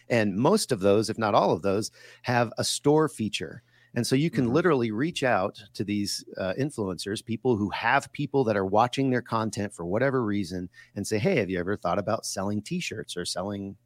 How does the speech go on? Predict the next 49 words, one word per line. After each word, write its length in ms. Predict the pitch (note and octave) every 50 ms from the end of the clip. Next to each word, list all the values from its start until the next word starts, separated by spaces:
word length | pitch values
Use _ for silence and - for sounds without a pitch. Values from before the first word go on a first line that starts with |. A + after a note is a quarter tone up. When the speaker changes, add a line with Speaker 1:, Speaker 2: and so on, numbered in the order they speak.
| _ _ _ _ -
Speaker 1:
merch 440 | A#2+ C#3+ E3 C3+ - - - - - -
on 160 | G#2 G2+ G#2
your 80 | G2
store?" 640 | G2 - - - - - D3 D#3+ C#3 F2+ D#2 - - - - - - - - - - -
Um, 300 | - A#2 A2 G#2+ G#2 F#2+ -
and 160 | - A#2 A#2+ B2
then 260 | C#3+ D3 C#3 B2+ -
you 260 | - A2+ A#2 C#3+ D3
can 180 | - - C3 A#2
actually 460 | - A#2+ A#2 A#2+ - - - C3+ C3
create 440 | B2+ - - B2+ G#2+ G2 G2+ G#2+ - -
a 60 | B2+
store 500 | - - - - - C3+ C#3+ D#3+ D3 -
for 400 | - - - F#3 G#3+ C4 C4 G#3
them, 420 | F#3+ - E2+ F2 F#2+ A2 C#3+ C#3 - _ _ _ _ _ _ _ _ _ _
get 180 | - C#3+ D#3 -
their 180 | D#3 D3 C3+ A2+
logos. 580 | G2+ G2+ A#2+ C#3 C#3+ D3 D#3 D3 D3+ D3 C3 -
You 80 | B2+
know, 100 | A#2 A2+
if 80 | A2 -
you 80 | A2+ F#2+
have 120 | G#2 F#2+
a 40 | F#2+
designer, 440 | E2 - E2 A#2 D3 E3 E3 D#3+ D#3
you 140 | C3+ G#2+ F#2+
can 100 | - F2+
get 120 | D#2+ F#2 -
their 120 | - F2
logos 360 | F2+ B2 D3 C#3+ C#3+ C#3+ C3
done, 260 | - - C#3 C#3 C3+ B2+
all 220 | - A2+ C#3+ D3+
of 100 | C#3 A#2
that 160 | B2 B2+ G#2+ -
stuff. 360 | - - C#3 C3 B2 - - - - - - - -
And 100 | - A#2
you 100 | C3 D#3 -
can 100 | D3 A#2
start 420 | - - B2 A#2+ A#2 A2 - - _ _ _ _ -
that 260 | - B2+ D#3 F#3 C3
way. 320 | F#2+ F2+ E2+ F#2 A#2+ C#3 C3 G2+
That's 300 | - C3 B2+ - - -
one 560 | G2 F2 G2 A#2 D3 D#3+ E3 D#3 C#3 B2+ -
way 220 | F2+ F#2+ F#2+ G2+ G2+
that 160 | F#2 - -
you 140 | G2+ A2+ A#2
can 180 | - G#2+ F#2+
do 180 | D#2+ - F#2+ F2+
that. 280 | E2 E2+ F2 G2 -